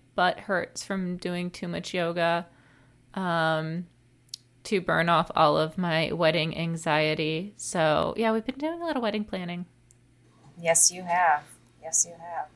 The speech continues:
Speaker 2: I've been getting a lot of texts about wedding planning, and I'm living for it. I'm so here for it.
Speaker 1: <laughs> Oh, my God.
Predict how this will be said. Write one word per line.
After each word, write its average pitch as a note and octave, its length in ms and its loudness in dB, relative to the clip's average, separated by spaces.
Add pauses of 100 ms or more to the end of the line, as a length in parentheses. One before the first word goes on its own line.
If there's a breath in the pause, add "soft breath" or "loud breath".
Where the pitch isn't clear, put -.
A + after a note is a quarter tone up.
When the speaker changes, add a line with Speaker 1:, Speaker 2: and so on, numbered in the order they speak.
(340)
Speaker 2:
I've D#3+ 120 -10
been D3+ 120 -6
getting D3 200 -8
a D3 60 -6
lot C#3+ 160 2
of D3+ 60 -10
texts - 420 2
about D3+ 200 4
wedding D3+ 180 0 (100)
planning, C#3+ 380 -4
and - 100 -2
I'm C#3 140 -2 (240)
living C#3 320 0
for - 160 0
it. - 300 10 (120)
I'm - 100 8
so - 240 6
here - 80 0
for - 80 6
it. - 460 4
Speaker 1:
<laughs> - 20 -
Oh, D4+ 440 8
my B3+ 260 2
God. G#3+ 680 2